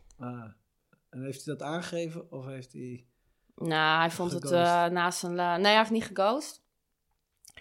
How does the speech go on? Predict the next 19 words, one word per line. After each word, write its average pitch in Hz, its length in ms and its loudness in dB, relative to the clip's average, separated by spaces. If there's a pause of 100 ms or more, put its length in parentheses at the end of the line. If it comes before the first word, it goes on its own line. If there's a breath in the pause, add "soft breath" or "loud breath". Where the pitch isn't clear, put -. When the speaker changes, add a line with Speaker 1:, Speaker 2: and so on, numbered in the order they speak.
(540 loud breath)
Speaker 2:
Hij, 180 340 2
eh, 170 320 8
gaf - 220 2
aan 170 340 8
dat 165 140 0
het - 80 -12
hem 190 100 -2
toch 185 160 -2
benauwde, 180 500 8
nog 180 160 -2
niet 185 140 0
dieper 185 240 -2
wilde 170 200 2
springen. 160 640 -2
Maar 160 240 -2
twee 160 200 0
weken 156 240 0
later 151 340 0
was 151 140 0